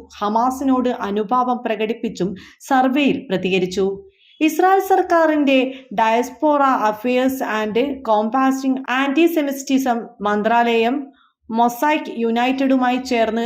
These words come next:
വിവിധ രാജ്യങ്ങളിലെ ജൂത കൗമാരക്കാർക്കിടയിൽ നടത്തിയ സർവേയിലാണ് ഇക്കാര്യം കണ്ടെത്തിയത്.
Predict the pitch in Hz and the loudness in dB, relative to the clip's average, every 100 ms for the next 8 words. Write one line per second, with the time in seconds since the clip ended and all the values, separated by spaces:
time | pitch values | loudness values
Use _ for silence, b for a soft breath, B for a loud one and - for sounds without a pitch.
0 | 240 214 208 214 220 208 208 208 277 247 | -4 -4 -2 -2 0 0 0 -2 -2 0
1 | 240 226 220 - 277 294 320 311 294 277 | 0 0 -2 -4 -2 0 2 2 2 0
2 | 277 269 269 254 254 233 233 233 220 226 | 0 0 0 -2 0 0 0 0 -2 -4
3 | 220 214 202 220 233 208 175 185 185 208 | -2 -2 0 -2 -2 0 -2 -4 -6 -4
4 | 185 175 180 175 180 180 175 | -4 -4 -4 -4 -4 -4 -2